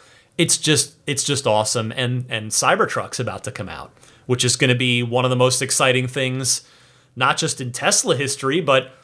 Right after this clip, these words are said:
maybe even in automotive history. So, eight years of Ride the Lightning. I'm super proud of that, and I hope to continue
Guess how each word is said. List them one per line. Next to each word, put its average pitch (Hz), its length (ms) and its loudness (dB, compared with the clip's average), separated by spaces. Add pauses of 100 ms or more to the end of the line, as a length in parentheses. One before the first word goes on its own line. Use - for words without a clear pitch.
(180)
maybe 165 320 2 (120)
even 165 240 2
in 151 180 0
automotive 156 960 2 (220)
history. 95 640 -8 (360)
So, 104 480 0 (500)
eight 233 240 4
years 190 500 2
of 139 220 -2
Ride 147 240 4
the 147 80 -2
Lightning. 127 520 2 (400)
I'm 120 200 0
super 185 480 4
proud 165 360 4
of 180 80 0
that, 202 340 2 (840)
and 139 160 -4
I 131 140 4
hope 165 360 -2 (420)
to - 100 -2
continue 131 800 2